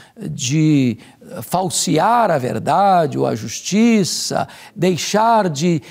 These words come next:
fazer as coisas às claras, ela, quem faz isso deve temer a autoridade. Por quê?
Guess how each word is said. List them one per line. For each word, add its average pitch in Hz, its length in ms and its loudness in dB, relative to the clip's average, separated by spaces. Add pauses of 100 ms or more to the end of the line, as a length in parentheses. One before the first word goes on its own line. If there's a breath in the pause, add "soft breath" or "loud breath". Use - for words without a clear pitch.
(120 loud breath)
fazer 143 460 -2
as - 160 0
coisas 165 480 0
às 139 320 -2
claras, 214 1120 0 (1120 soft breath)
ela, 151 800 -2 (460)
quem 160 160 0
faz 117 300 -4
isso 196 200 -2
deve 170 180 -2
temer 220 280 2
a - 20 2
autoridade. 190 560 -4
Por 262 200 -2
quê? 170 200 -2